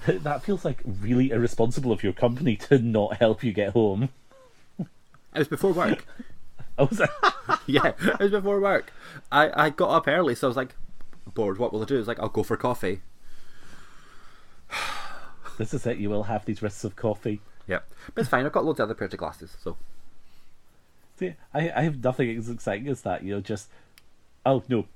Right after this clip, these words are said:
Speaker 1: I'll, I'll give you one, this'll scunner you a bit. So obviously, you know how I've been doing the Couch to five K with Ewan?
Speaker 2: Yes.
Speaker 1: And, and there's, there's been lots of jogging going on, he's trying to kill me.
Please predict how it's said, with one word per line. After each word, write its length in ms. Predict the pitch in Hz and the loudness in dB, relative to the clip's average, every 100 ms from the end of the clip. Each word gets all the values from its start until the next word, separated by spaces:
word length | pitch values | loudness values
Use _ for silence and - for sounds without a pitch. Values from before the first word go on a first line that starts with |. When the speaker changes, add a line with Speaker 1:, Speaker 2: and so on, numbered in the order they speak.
| - - | -20 -6
Speaker 1:
I'll, 160 | 110 135 | 0 2
I'll 120 | 113 127 | 2 2
give 160 | 127 | 0
you 100 | 113 | -2
one, 220 | 101 95 | -2 -4
this'll 220 | 98 98 98 | -4 -6 -8
scunner 400 | - 98 92 87 | -6 -6 -4 -4
you 80 | |
a 40 | 82 | -6
bit. 180 | 73 - | -6 -6
So 180 | 90 | -4
obviously, 320 | 101 127 131 117 | -2 -2 0 0
you 60 | |
know 80 | 120 | 2
how 160 | 123 135 | 4 4
I've 100 | 127 | 4
been 140 | 120 | 0
doing 240 | 110 104 | 0 0
the 140 | 104 101 | 0 -2
Couch 340 | - 107 - | -2 -4 -2
to 80 | 113 | -2
five 280 | - 90 - | -2 -2 -4
K 240 | - 82 | -6 -6
with 200 | 78 - | -6 -8
Ewan? 320 | 90 80 62 - - - - - - - | -6 -6 -8 -14 -18 -18 -18 -16 -16 -14
Speaker 2:
Yes. 380 | - 113 92 - 104 | -6 -2 -2 -2 -4
Speaker 1:
And, 140 | 101 | -4
and 160 | 104 101 | -2 -4
there's, 120 | 104 | -4
there's 220 | - 104 98 | -8 -8 -2
been 160 | 113 | 0
lots 240 | 113 110 113 | 0 0 -4
of 100 | 98 | -2
jogging 340 | 104 92 95 | -2 -2 -4
going 240 | 92 90 | -4 -6
on, 160 | 87 82 | -6 -8
he's 140 | 85 | -10
trying 220 | - 95 82 | -8 -6 -6
to 80 | - | -8
kill 200 | 95 80 | -6 -6
me. 160 | 67 | -10